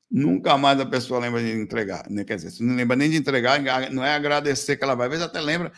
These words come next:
"Porra, seu livro tá lá em casa, velho." Fala isso dez vezes, mas não lembra. Parece que o livro é um negócio meio que, é uma coisa tão caro, é uma coisinha tão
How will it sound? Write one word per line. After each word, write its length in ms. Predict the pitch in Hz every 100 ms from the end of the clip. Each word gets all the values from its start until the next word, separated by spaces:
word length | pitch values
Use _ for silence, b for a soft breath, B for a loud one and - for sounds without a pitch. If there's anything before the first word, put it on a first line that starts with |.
| B
"Porra, 340 | - 220 208 190
seu 180 | -
livro 200 | 190 202 180
tá 120 | 185
lá 80 | 175
em 60 |
casa, 500 | - 170 180 170 135
velho." 320 | 104 92 - - _ _ _ _
Fala 320 | - 147 143
isso 240 | 143 - 113
dez 320 | 147 190 139
vezes, 560 | 127 139 135 - - _ _ _
mas 220 | 120 139
não 100 | 147
lembra. 220 | 127 123
Parece 220 | 123 131 -
que 80 |
o 20 | 131
livro 220 | 123 131
é 40 |
um 40 | 131
negócio 440 | 117 113 117 123
meio 240 | 117 117
que, 180 | 110 - -
é 80 |
uma 100 | 104
coisa 220 | 110 101 -
tão 180 | 151
caro, 480 | 151 123 120 127 131 - _ _ _ _ -
é 60 |
uma 60 | 123
coisinha 300 | 127 117 120
tão 460 | - 165 190 78